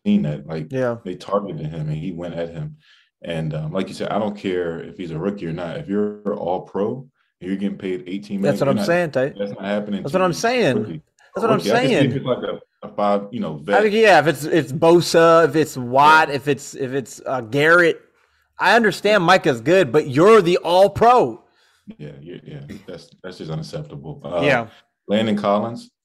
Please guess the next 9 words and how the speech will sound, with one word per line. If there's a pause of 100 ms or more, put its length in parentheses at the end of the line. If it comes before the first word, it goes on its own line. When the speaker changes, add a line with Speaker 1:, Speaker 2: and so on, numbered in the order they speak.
Speaker 1:
played
great,
outstanding
football,
man.
He,
Speaker 2:
Mm-hmm. (480)
Speaker 1:
I
don't,